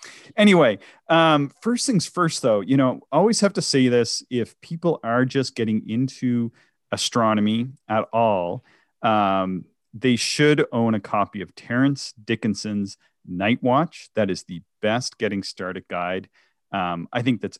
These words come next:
ever been written. There's been lots of great books, but certainly his is the high watermark. It is absolutely the best. Um, you get a red flashlight, or you make one out of a small,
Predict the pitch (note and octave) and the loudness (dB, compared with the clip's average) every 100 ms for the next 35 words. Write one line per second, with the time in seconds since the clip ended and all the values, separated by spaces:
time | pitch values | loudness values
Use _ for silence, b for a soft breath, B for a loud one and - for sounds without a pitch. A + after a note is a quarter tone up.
0 | _ B2 C3 B2 A2+ F2+ F#2 A2+ A2 A2 | _ -2 0 -2 -4 -6 -10 -12 -10 -6
1 | A2+ D3 D#3 - A2 G2 - D#2+ - - | -2 -2 -2 -4 -10 -10 -12 -20 -20 -14
2 | G#2+ - _ - - C#3 A#2 A2+ F#2 G2+ | -12 -12 _ -14 -6 -4 -4 -6 -8 -10
3 | F#2+ F2+ - _ _ _ - G#2 F#2 F2 | -10 -12 -20 _ _ _ -8 -4 -4 -6
4 | D#2+ - - F2 A2 F#2+ E2+ E2 D2+ - | -12 -14 -12 -10 -6 -6 -6 -10 -14 -20
5 | - - B2 A2 F2+ - G#2 G2+ - G2 | -20 -10 -6 -6 -8 -10 -8 -8 -10 -16
6 | F2 F2 F2 F2 - - b b b _ | -16 -16 -14 -14 -14 -18 b b b _
7 | - A2 G#2+ G#2 G2 C3+ B2 G#2+ F#2 B2 | -4 -2 0 -2 -2 -4 0 -2 0 0
8 | C#3+ - A#2+ A#2 - C3+ C3 - F#2+ F2 | 0 -2 -2 -2 -2 -4 -4 -6 -8 -8
9 | G#2+ - A2+ F#2+ F#2 E2+ - A2+ G2+ G2+ | -8 -8 -8 -8 -12 -14 -14 -10 -6 -6
10 | G#2 F#2+ | -8 -10